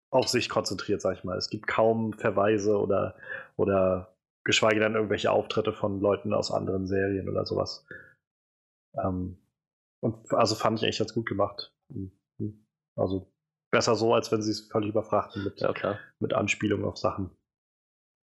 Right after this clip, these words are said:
Speaker 2: Ja, stimmt, ja.
Speaker 1: Tja, schade. Also, wie gesagt, so irgendwie, das sind zwei Serien, die ich jetzt nicht mehr so wirklich geguckt hab,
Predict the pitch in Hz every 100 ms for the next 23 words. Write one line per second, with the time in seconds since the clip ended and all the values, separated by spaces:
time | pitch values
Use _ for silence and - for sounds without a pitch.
0 | _ _ _ _ _ _ _ - - -
1 | - 123 - 120 - _ _ - 170 170
2 | 156 170 170 107 - 131 120 139 131 156
3 | 175 175 170 196 196 196 - 147 - -
4 | 190 165 131 147 175 160 147 143 - 147
5 | 147 143 139 - 123 120 139 139 - -
6 | 151 - 190 190 -